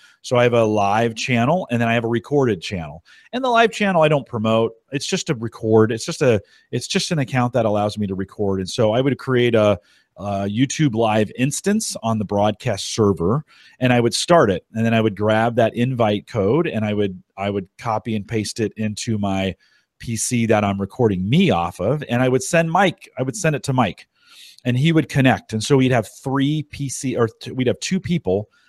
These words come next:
coming in on three P Cs at that point. And the broadcast server, its only job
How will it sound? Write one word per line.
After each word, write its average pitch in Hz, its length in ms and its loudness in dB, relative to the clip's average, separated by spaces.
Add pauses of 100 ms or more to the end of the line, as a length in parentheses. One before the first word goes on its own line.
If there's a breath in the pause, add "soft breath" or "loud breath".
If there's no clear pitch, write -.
(160)
coming 127 260 2
in 120 140 6
on 110 160 4
three 113 420 4
P 110 200 -2
Cs 92 420 -6
at 90 100 -12
that 87 200 -6
point. 87 280 -8 (320 soft breath)
And 117 80 -6
the 107 40 -6
broadcast 156 460 2
server, 147 240 4
its 127 280 0
only 175 300 2
job 120 480 2